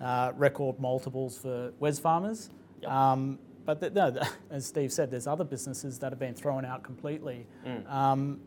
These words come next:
Speaker 1: so, yeah, we're, we're really <laughs> making sure we're not overpaying and, and making sure our margin assumptions are reasonable.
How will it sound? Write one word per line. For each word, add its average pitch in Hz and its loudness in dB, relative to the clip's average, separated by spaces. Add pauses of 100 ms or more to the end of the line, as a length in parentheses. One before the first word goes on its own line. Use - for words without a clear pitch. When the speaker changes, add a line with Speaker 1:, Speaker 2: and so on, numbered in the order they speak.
(140)
Speaker 1:
so, 151 8
yeah, 160 10
we're, 147 4
we're 160 2
really 156 4
<laughs> - -16
making 147 -2
sure 156 0
we're 139 4
not 143 8
overpaying 160 6
and, 139 -2
and 139 0 (380)
making 139 4
sure 143 6
our 131 8
margin 131 4
assumptions 131 -6
are 127 -8
reasonable. 135 -8